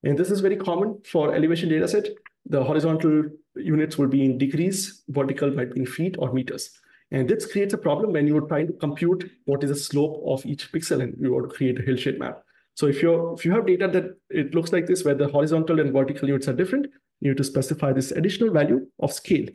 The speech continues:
So what's the ratio of the vertical units to horizontal units? And there's some value here. So one degree equals this many meters. So you specify this. If your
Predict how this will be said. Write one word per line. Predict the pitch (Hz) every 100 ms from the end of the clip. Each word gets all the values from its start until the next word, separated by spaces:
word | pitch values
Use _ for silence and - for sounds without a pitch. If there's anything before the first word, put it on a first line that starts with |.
| _ _ _ _ _ _ _
So | -
what's | 139 160 196
the |
ratio | 170 170 170 196
of | 151
the | 147
vertical | 143 147 - 175
units | 175 185
to | -
horizontal | 131 131 135 123 131
units? | - - - - -
And | 135
there's | 127 135 -
some | 131
value | 135 175
here. | 185 175 185 196 - _ _
So | - 127
one | 127 156 185
degree | 175 175 180
equals | 180 - 147 139 - -
this | 165 180 -
many | 151 147
meters. | 160 208 240 233 - -
So | 135
you |
specify | 135 - 143 - 135 -
this. | 214 -
If | - -
your | 143 139 139